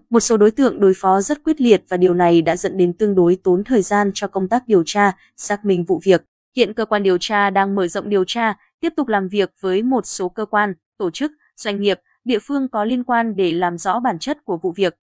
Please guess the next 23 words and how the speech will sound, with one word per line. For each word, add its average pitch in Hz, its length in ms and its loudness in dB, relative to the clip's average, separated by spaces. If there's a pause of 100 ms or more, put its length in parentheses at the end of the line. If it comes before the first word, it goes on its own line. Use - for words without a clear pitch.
(220)
Cơ 202 80 0
quan 190 240 2
công 190 160 0
an 185 240 2
đề 180 120 6
nghị 180 260 2
các - 140 -4
cá 190 100 0
nhân, 214 280 2 (280)
tổ 196 120 6
chức 285 220 -6
hợp 240 180 0
tác 262 180 0 (100)
với 185 140 2
cơ 202 160 0
quan 196 200 -2
điều 180 180 4
tra 190 300 -4
và 180 140 -4
nếu 170 260 0
có 180 160 -8
thông 214 200 -4
tin, 214 240 0